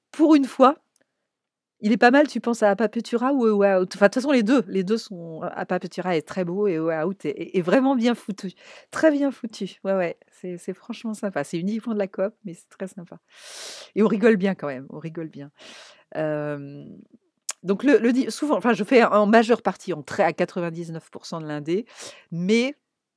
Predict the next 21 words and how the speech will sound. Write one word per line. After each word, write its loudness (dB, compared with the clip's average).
j'avais 4
envie 2
peu, 2
de, -2
de -2
faire 2
une 0
petite -6
digression, -4
euh, -6
peut-être -4
sur -8
Crash -8
Bandicoot, -10
qui -12
m'amuse -8
beaucoup, -14
exceptionnellement. -8
Peut-être -6
que -10
dimanche, -12